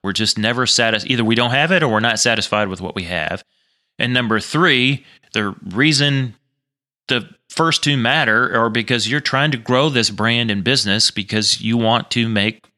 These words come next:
money. You wanna make revenue. You wanna earn a living from doing something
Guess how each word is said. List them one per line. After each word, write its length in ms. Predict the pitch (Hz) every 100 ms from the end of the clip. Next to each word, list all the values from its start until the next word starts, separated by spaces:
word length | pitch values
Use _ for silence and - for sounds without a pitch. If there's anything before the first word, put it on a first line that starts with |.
| _ _ -
money. 240 | 117 185 107
You 140 | 90
wanna 160 | 107 117
make 240 | 117 117 -
revenue. 360 | 120 123 76
You 160 | 80 92
wanna 180 | 110 -
earn 260 | 117 120 123
a 60 | 113
living 440 | 104 120 107 101
from 300 | - 101 98
doing 280 | 104 110 104
something 500 | - 101 - 98